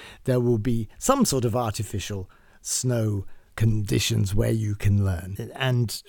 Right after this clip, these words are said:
I take that opportunity. I also brought my grandkids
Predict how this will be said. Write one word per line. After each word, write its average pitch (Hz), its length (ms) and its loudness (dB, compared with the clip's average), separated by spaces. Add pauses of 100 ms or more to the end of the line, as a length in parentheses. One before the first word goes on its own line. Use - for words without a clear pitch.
(100)
I 139 160 2
take 120 340 4
that 113 200 0
opportunity. 101 760 -4 (720)
I 139 120 2
also 147 520 8
brought 135 340 4
my 120 200 -2
grandkids 113 800 0